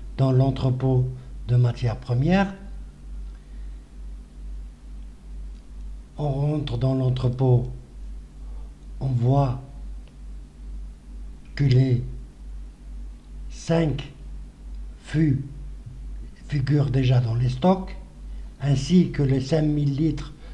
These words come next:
de savon de Marseille base en solution, qui est le contenu des, euh, des fûts. Dans l'onglet équipement,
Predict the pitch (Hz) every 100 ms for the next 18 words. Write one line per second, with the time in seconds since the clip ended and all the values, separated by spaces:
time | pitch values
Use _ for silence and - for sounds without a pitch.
0 | - 135 127 147 139 143 131 123 - 143
1 | 135 120 - - - - 113 139 131 -
2 | - - 123 123 131 120 123 - 147 165
3 | - - - - - - 135 131 123 131
4 | 127 127 151 190 175 - - - 113 139
5 | 135 127 117 113 110 110 101 98 - -
6 | - - 107 131 127 123 - - - -
7 | - - - - - - - - - -
8 | - - - - - 143 147 147 143 147
9 | 143 131 127 147 180 190